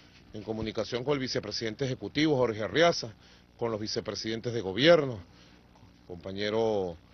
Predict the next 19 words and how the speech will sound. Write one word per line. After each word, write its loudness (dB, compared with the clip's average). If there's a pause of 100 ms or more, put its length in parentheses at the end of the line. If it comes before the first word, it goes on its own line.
(240)
Elías 0
Agua, 8 (180)
con -6 (480)
el -18
presidente -6
de 2
la 0
Asamblea -4
Nacional, -2
compañero -4
Diosdado -2
Cabello, 0 (640)
con -2
los -2 (300)
jefes 0
de 2
los -2
componentes -2
militares. 4